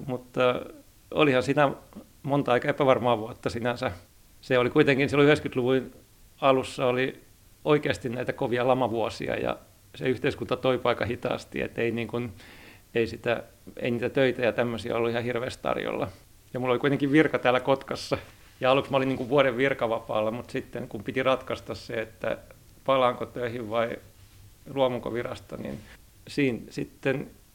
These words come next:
tein sen päätöksen, että luovun virasta. Ja se oli kyllä elämäni varmaan viisain päätös näin jälkikäteen ajatellen.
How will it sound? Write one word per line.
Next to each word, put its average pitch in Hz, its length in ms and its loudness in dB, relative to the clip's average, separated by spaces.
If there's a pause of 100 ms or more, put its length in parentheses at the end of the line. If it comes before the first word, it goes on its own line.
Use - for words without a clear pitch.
(180)
tein 151 180 8
sen 135 120 -2
päätöksen, 135 380 2
että 139 120 -4
luovun 127 320 4
virasta. 143 420 -4 (160)
Ja 135 80 -4
se 135 80 -2
oli 131 100 2
kyllä 135 200 4 (360)
elämäni 147 380 2
varmaan 165 280 0
viisain 147 360 4
päätös - 380 -2
näin 147 160 -4
jälkikäteen 147 420 0
ajatellen. - 440 -2